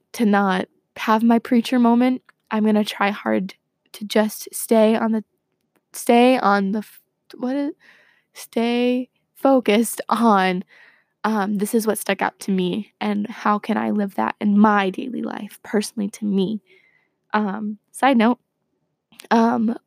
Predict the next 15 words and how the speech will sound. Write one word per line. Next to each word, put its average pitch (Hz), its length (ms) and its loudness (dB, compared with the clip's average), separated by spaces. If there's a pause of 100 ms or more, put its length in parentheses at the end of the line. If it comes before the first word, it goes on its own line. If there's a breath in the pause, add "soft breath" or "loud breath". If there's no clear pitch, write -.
(180)
in 240 420 4
our 220 260 0
small 226 360 -2
groups 269 400 -2
for 226 400 -4
church, - 480 -4 (380 loud breath)
we 240 80 2
have 214 160 2
small 220 240 2
group 220 380 -2 (200)
guide, 226 360 -2 (160)
small 285 520 2 (240)
group 233 320 4 (180)
guidelines. 214 1000 0 (600 soft breath)
And 220 640 2